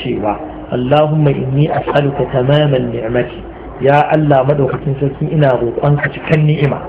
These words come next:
Cikan ni'ima. Wace ce cikan ni'ima? قال: "هل تدري ما تمام النعمة؟" Manzon sama ya ce, "Ka san abin da ake ce ma cikan ni'ima?"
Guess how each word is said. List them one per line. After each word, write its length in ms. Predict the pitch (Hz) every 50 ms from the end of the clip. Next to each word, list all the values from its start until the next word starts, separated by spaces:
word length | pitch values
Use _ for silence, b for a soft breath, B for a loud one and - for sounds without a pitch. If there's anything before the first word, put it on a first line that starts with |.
| - - - - - - - - - - - - - - - - - - - - - - - - - - - - -
Cikan 320 | 151 - - 214 214 214
ni'ima. 360 | 208 202 202 202 180 160 - - - - - - - - - - -
Wace 200 | 147 147 - 240 240 -
ce 80 | 196
cikan 320 | - 139 135 - 151 139 147
ni'ima? 320 | 151 156 160 151 135 113 - - - - - - - - - - - - - - - - - - - - - - - - - - -
قال: 340 | - 160 170 175 170 160 151 143
"هل 280 | - 170 170 156 143 - -
تدري 440 | - 214 180 190 175 170 160 156
ما 200 | 156 165 185 190 180 -
تمام 380 | 180 160 165 175 175 170 160 156
النعمة؟" 500 | 143 139 139 143 - 139 139 131 - 202 220 277 - B B B B - -
Manzon 240 | 147 156 180 196 196
sama 160 | - 190 180 180
ya 100 | 156 -
ce, 80 | - 160
"Ka 300 | 151 - - 202 202 196
san 160 | 202 214 202 156
abin 160 | 165 185 202 190
da 80 | - -
ake 160 | 190 - - 156 -
ce 80 | 190
ma 80 | 175 156
cikan 320 | 139 - 143 170 180 190 196 208
ni'ima?" 320 | - - - 262 277 254